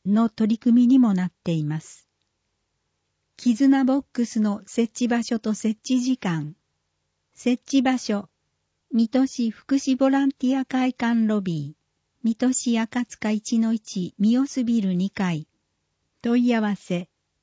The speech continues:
水戸市社会福祉協議会。電話、零二九三零九の五零零一。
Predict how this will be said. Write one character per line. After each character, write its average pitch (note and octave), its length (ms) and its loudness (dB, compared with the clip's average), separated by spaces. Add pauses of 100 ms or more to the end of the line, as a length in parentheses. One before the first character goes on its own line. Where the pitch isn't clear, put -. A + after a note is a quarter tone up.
水 A3 140 -2
戸 B3+ 160 0
市 A3 160 -4
社 A3+ 180 -4
会 C4 240 0
福 - 240 -6
祉 A#3+ 220 -6
協 A#3+ 300 0
議 A3 180 0
会。 D#3 340 -4 (560)
電 A#3+ 320 2
話、 G#3 240 -4 (480)
零 A#3+ 300 0
二 B3 260 4
九 G#3+ 460 -2 (180)
三 B3 320 0
零 A#3+ 240 -2
九 A3+ 300 -2
の F3 260 -2 (160)
五 A#3+ 300 0
零 A#3+ 260 -4
零 B3 340 -2
一。 C#3+ 460 -10